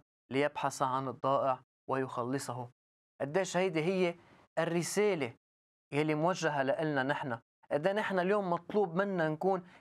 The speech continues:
هالإنسان بكل ضعفه، بكل محدوديته، بكل خطيته، قد إيه مطلوب منه اليوم يكون عم بفتش على الضايع، قد إيه مطلوب منا نكون عم نساعد بعضنا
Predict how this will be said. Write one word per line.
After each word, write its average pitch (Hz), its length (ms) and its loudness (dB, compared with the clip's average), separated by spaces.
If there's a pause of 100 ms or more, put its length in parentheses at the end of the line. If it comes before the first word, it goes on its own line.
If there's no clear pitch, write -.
هالإنسان 202 800 0 (520)
بكل 240 520 0
ضعفه، 147 560 -2
بكل 214 520 2
محدوديته، 165 960 0 (340)
بكل 208 400 0
خطيته، 185 720 0 (680)
قد 147 120 0
إيه 185 60 2
مطلوب 180 360 0
منه 180 220 2
اليوم 165 260 2
يكون 165 280 0
عم 139 200 -2
بفتش 147 520 -2
على 131 120 -4
الضايع، 147 560 0 (380)
قد 135 120 -4
إيه 165 60 4
مطلوب 160 340 0
منا 160 180 2
نكون 151 360 0 (400)
عم 160 220 0
نساعد 175 560 0
بعضنا 156 560 0